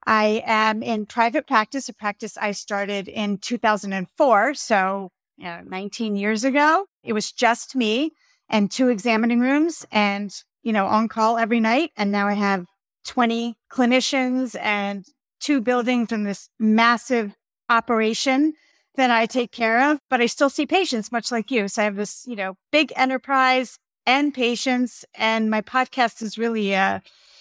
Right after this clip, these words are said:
labor of love because I've learned a lot about talking to patients over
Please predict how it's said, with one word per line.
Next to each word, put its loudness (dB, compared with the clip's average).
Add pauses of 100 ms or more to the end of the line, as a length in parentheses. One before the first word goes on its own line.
(360)
labor 4
of 0
love 2
because -6
I've 0
learned -4
a -2
lot 2
about -2
talking -2
to -2
patients -6
over -4